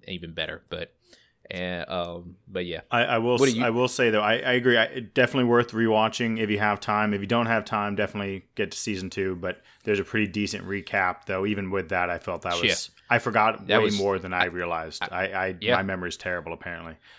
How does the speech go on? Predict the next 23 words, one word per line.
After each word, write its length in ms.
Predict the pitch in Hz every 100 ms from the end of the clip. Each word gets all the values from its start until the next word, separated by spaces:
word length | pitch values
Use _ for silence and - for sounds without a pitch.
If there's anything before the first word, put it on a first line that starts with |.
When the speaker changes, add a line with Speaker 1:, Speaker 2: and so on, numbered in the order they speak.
| _
Speaker 2:
so 120 | -
I 80 | 98
was 120 | 90
happy 260 | - 87 -
to 60 | 90
have 240 | 90 -
time 260 | - 90 87
to 80 |
see 220 | 80 95 85
season 360 | - 87 87
one 140 | 87 87
again. 380 | 82 87 85 - _ _ _ -
Uh, 140 | 101
I 100 | 98
will 200 | 117 123
say 180 | 117 123
though, 180 | 117 117
on 160 | 107 98
the 80 | 87
C 240 | - 113
G 400 | 104 107 107 101
Demogorg, 640 | 101 104 104 107 110 117 - - - _ -
um, 640 | 98 92 87 85 82